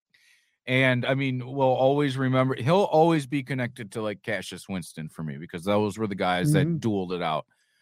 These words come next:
Speaker 1: Um, he's made it way further with his professional basketball career than I would have predicted. I thought he would have gone overseas, and, and God bless him for sticking with it, trying to
Speaker 2: Yeah.
Speaker 1: make it here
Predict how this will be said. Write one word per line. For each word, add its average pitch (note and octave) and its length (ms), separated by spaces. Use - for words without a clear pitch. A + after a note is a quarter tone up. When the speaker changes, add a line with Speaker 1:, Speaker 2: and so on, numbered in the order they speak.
Speaker 1:
Um, G#2 440
he's C#3 320
made D3 220
it C3+ 100
way C3 320
further D3+ 840
with B2+ 160
his B2+ 100
professional C3+ 540
basketball B2+ 460
career C3 340
than G#2+ 260
I A2 220
would C3 160
have C3 120
predicted. C#3+ 560
I B2+ 240
thought A2+ 400
he A#2 100
would A#2+ 140
have G#2+ 80
gone A2+ 200
overseas, A#2 600
and, G2+ 180
and G2 240
God A2 240
bless A2+ 260
him B2+ 80
for A#2 140
sticking A#2+ 400
with G#2+ 220
it, B2 180
trying G#3 220
to - 60
Speaker 2:
Yeah. - 40
Speaker 1:
make G#2 180
it G2 120
here A2 380